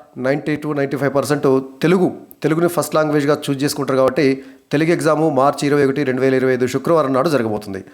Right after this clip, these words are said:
ఆ తర్వాత మరుసటి రోజు, అంటే మార్చి ఇరవై రెండు, రెండు వేల ఇరవై ఐదు నాడు, అంటే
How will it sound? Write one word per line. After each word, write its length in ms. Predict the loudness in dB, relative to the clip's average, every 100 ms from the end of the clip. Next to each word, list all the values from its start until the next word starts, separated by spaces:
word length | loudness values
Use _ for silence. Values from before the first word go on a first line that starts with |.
| -20 -20 -2
ఆ 100 | 0
తర్వాత 600 | 2 2 2 2 2 2 0 -10 -20 _ -4
మరుసటి 340 | -2 0 0
రోజు, 300 | 0 0 -4 -6
అంటే 420 | -2 2 2 -2 -14 _ -8
మార్చి 400 | -2 0 0 0
ఇరవై 260 | 0 2 2
రెండు, 200 | 0 0
రెండు 200 | -2 0
వేల 120 | 0
ఇరవై 340 | -2 0 0 0
ఐదు 220 | 0 0
నాడు, 480 | 2 2 2 0 -4 -10 -20 _ _ -4
అంటే 520 | 0 2 2 2